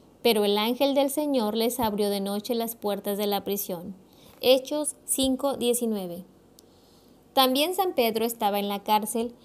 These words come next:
y se le presentó el ángel del Señor. La celda se llenó de luz y el ángel despertó a Pedro, a quien dijo: "Cíñete y cálzate las sandalias.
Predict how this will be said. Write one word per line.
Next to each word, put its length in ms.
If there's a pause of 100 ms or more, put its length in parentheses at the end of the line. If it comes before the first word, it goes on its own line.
(160)
y 140
se 120
le 140
presentó 420
el 140
ángel 320
del 160
Señor. 420 (340)
La 200
celda 460
se 140
llenó 220
de 120
luz 340 (280)
y 200
el 140
ángel 360
despertó 460
a 120
Pedro, 420 (320)
a 180
quien 240
dijo: 420 (160)
"Cíñete 800
y 120
cálzate 680
las 220
sandalias. 720